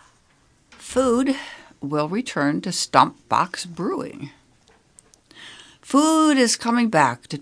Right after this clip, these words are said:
Stump Box Brewing in Davenport. The popular spot at two ten East River Drive downtown once shared a space with the restaurant Kitchen Brigade. At the start of the year, Kitchen Brigade announced, Brig-,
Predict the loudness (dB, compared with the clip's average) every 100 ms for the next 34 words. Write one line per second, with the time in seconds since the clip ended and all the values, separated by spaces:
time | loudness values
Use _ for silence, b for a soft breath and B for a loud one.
0 | -12 -10 -10 -12 _ 2 2 2 _ 2
1 | 2 -2 -6 -4 -2 -2 -2 -2 -2 -4
2 | -4 -8 -10 b b b b b -12 -2
3 | 2 2 2 0 -2 -2 0 2 2 0
4 | -4 -4 -4 -2 0 0 0 -2 -2 -4
5 | -2 -2 0 2 2 2 0 0 0 2
6 | 2 2 -4 b b b b -2 0 0
7 | -4 -2 2 2 2 0 -2 2 2 2
8 | -2 -6 -6 -6 -4 -4 -4 -4 -4 -4
9 | -4 -10 -8 -6 -4 -4 -4 -2 0 0
10 | 0 -4 -10 _ _ b b b b -14
11 | -10 -6 0 6 8 6 2 2 2 2
12 | -2 -4 -6 -2 -4 -4 -2 0 0 0
13 | 2 2 0 -4 -10 -12 _ _ _ _
14 | -8 -8 -8